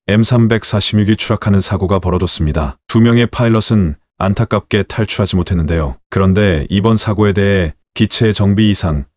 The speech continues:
혹은 기체 결함이라는 주장이 제기되고 있습니다.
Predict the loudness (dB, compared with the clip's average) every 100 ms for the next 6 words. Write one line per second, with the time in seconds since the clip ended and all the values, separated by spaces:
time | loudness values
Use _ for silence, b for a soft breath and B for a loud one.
0 | _ _ _ _ _ -2 2 4 4 2
1 | 0 0 -2 0 2 4 4 2 0 -2
2 | 0 2 2 0 -2 0 0 0 -2 -2
3 | -4 -2 -6